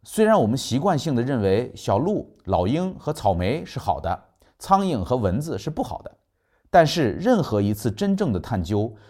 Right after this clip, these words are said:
就算不能让我们喜欢上虫子，也至少可以让我们感觉到越来越多的变化。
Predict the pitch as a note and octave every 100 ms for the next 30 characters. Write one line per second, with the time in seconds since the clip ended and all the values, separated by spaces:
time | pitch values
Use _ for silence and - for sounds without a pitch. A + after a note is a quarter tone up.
0 | _ - A3 G#3 F3+ F#3+ D3 D3+ F#3 G2+
1 | F#2+ C3+ - F2 D3 D3+ A2 - E2 A#2+
2 | - - _ _ G#2+ A2 G#2+ G#3 - F2
3 | - C3 C3 B2 F#2+ A#2+ F#2+ E2+ E2+ G2
4 | A#2 D3 B2+ F2+ B2 G2+ B2 C3 C3+ C#3+
5 | F2 -